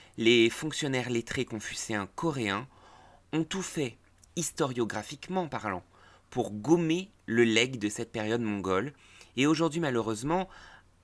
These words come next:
à l'aune de ces textes, l'héritage de cette époque faste pour la Corée est souvent délaissé par les historiens, ou vu sous le prisme du nationalisme, ce qui ne permet absolument pas de la comprendre.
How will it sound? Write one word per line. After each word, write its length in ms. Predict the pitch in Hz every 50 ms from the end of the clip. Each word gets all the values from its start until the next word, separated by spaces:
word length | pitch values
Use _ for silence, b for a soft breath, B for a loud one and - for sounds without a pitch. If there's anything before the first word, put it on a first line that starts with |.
| _ _
à 140 | 113 113 107
l'aune 380 | 104 104 120 156 170 156 135
de 80 | 113 117
ces 180 | - - 110 101
textes, 540 | - - 165 180 - - - - - 110 -
l'héritage 640 | - 117 139 156 156 151 143 - 175 175 170 147 127
de 80 | 127
cette 240 | - - 117 107 -
époque 300 | 117 - - 107 - -
faste 480 | - - 160 165 170 - - - - -
pour 160 | - 110 110
la 80 | 101
Corée 360 | 101 - 117 117 135 165 - - -
est 80 | 113
souvent 340 | 117 - - 127 123 156 160
délaissé 600 | 147 120 107 143 143 139 139 - - - 147 143
par 120 | - 120 110
les 160 | 104 101 104
historiens, 480 | 104 - - - 113 107 101 98 101 107 B B B B B B B B B -
ou 80 | 107
vu 160 | 104 120 151 156
sous 180 | - - 135
le 80 | 117 107
prisme 480 | - - 151 156 - - - - 120
du 140 | 104 92 104
nationalisme, 800 | 110 123 143 139 - 147 139 131 117 101 90 - - - 90 85 B B B B B B B
ce 140 | - - 104
qui 160 | - - 110
ne 80 | 107 107
permet 280 | - 113 113 107 - - -
absolument 520 | - 160 - - - 147 117 107 101 92 -
pas 140 | - 156
de 100 | 151 135
la 80 | 120 120
comprendre. 500 | - - 110 - - - 82 78 76 -